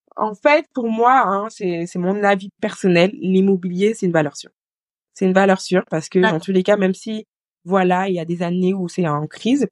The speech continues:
Speaker 1: comme par exemple maintenant, hein, l'immobilier est en crise, hein, comme on peut le voir, les taux ont augmenté, euh, <laughs> les, les acheteurs ont presque disparu, euh, et les,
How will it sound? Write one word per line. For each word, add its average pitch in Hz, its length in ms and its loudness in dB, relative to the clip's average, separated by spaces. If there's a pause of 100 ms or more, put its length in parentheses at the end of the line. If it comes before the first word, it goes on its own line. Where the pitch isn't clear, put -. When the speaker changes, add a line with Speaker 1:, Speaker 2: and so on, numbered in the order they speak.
(120)
Speaker 1:
comme 160 220 -4 (300)
par 143 160 -2
exemple 156 380 -6
maintenant, 160 480 2
hein, 202 40 0
l'immobilier 165 380 0
est 165 120 -4
en 151 80 -8
crise, 254 320 -2
hein, 190 140 -8 (120)
comme 165 200 -10
on 156 60 -12
peut 156 120 -8
le 151 80 -6
voir, 185 360 0 (280)
les 160 80 0
taux 196 220 0
ont 165 60 2
augmenté, 214 760 2 (300)
euh, 165 720 4
<laughs> 202 280 2
les, 175 280 2 (240)
les 180 140 2
acheteurs 190 340 0
ont 175 80 -6
presque - 260 -8
disparu, 180 880 -2 (300)
euh, 165 800 0 (100)
et 185 120 0
les, 185 140 0